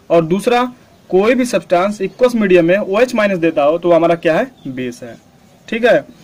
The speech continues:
तो ये चीज तो बहुत ही बेसिक चीजें हैं जिसको आप जानते होंगे।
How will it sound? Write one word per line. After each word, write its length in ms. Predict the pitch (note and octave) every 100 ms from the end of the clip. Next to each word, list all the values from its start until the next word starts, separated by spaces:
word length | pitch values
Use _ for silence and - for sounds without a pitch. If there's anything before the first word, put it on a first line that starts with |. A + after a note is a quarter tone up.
| - -
तो 60 | F#3+
ये 180 | G#3
चीज 280 | A3 A#3+ A3
तो 80 | A3
बहुत 320 | G3+ G3 G#3+
ही 140 | G#3+ F#3+
बेसिक 640 | F3 - E3 E3+ F3+ A3
चीजें 260 | G3+ F3 F3
हैं 100 | F#3+
जिसको 240 | F3 -
आप 120 | E3+
जानते 320 | D#3 D#3+ D#3+ F3+
होंगे। 320 | C#3 D3+